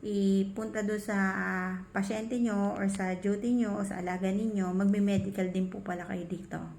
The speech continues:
So, bali, dalawang magiging medical ninyo, isa sa Pilipinas at isa dito sa Singapore.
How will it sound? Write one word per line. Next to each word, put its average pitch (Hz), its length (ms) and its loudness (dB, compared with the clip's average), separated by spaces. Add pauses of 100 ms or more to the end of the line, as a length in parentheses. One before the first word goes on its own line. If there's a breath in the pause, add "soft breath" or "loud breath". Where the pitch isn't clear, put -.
(560 loud breath)
So, 196 240 -2
bali, 180 240 2
dalawang 185 400 2
magiging 185 400 2
medical 196 400 0
ninyo, 226 560 0
isa 196 160 -4
sa 202 160 -2
Pilipinas 226 800 0
at 190 140 -10
isa 202 320 -2
dito 196 340 -2
sa 196 160 -2
Singapore. 185 720 -4